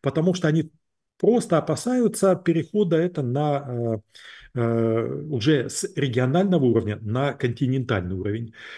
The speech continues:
И, э, я так понял, что вот как раз читая аналитика, совершенно по несвязанному с войной Украина-Россия вопросу,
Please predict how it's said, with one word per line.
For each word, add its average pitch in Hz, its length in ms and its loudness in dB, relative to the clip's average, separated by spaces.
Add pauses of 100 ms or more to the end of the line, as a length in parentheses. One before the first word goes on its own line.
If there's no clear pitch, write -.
(240)
И, 147 300 4 (1300)
э, 120 300 -2
я 110 320 0
так - 280 -2
понял, 185 360 4
что - 160 0
вот 120 140 4
как - 180 -6
раз 123 300 -2
читая 151 400 2
аналитика, 143 640 2 (340)
совершенно 165 440 0
по - 140 -2
несвязанному 123 880 0 (320)
с - 240 -8
войной 110 760 4
Украина-Россия 113 1000 0
вопросу, 113 800 -2